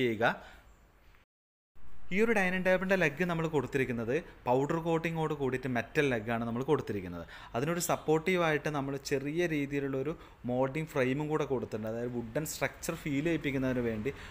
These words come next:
ഒരു വുഡിൻ്റെ ഒരു സ്ട്രക്ചറിൽ നമ്മൾ കട്ട് ചെയ്തെടുത്ത ഒരു പീസും കൂടെ നമ്മൾ ആഡ് ചെയ്തിട്ട് ഒരു വുഡൻ സ്ട്രക്ചർ ഫീലും കൂടെ വരുത്താൻ വേണ്ടിയിട്ട് നമ്മൾ ശ്രമിച്ചിട്ടുണ്ട്.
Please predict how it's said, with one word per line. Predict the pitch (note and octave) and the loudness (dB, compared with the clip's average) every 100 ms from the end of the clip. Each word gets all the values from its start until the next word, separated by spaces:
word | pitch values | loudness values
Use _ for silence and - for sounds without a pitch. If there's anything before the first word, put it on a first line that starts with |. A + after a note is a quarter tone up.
| - | -2
ഒരു | C#3+ D3+ | 0 2
വുഡിൻ്റെ | C3+ B2+ D3+ D#3 | 0 0 0 2
ഒരു | D#3 - | 0 -2
സ്ട്രക്ചറിൽ | C3 - - D3 C#3+ C#3+ | -6 -6 -2 -2 0 0
നമ്മൾ | C3 C3 C#3 - | -2 -4 -6 -4
കട്ട് | B2+ - | -4 2
ചെയ്തെടുത്ത | D3+ C3+ C3 - E3 - - - - | 2 2 -2 -2 -4 -4 -12 -14 -4
ഒരു | E3 E3 | -4 -2
പീസും | D#3+ - D#3+ | -4 -4 -4
കൂടെ | E3 D#3 | -4 -2
നമ്മൾ | D3+ C3+ | -2 -2
ആഡ് | C3+ C#3+ | 0 -2
ചെയ്തിട്ട് | C#3+ C#3+ | -4 -4
ഒരു | C#3 | -6
വുഡൻ | C3 C3 E3 | -4 -4 -4
സ്ട്രക്ചർ | - C3+ - D#3 - | -4 -4 -2 -4 -2
ഫീലും | C#3 C#3 D3+ | -2 0 0
കൂടെ | D#3+ D3+ | 2 2
വരുത്താൻ | B2 B2+ B2 | 0 -2 -2
വേണ്ടിയിട്ട് | A2+ A2+ A#2+ | -4 -4 -6
നമ്മൾ | A2+ D3+ - - - | -6 -6 -10 -16 -2
ശ്രമിച്ചിട്ടുണ്ട്. | F3 C#3 A#2+ F2+ E2 | 0 2 -2 -4 -10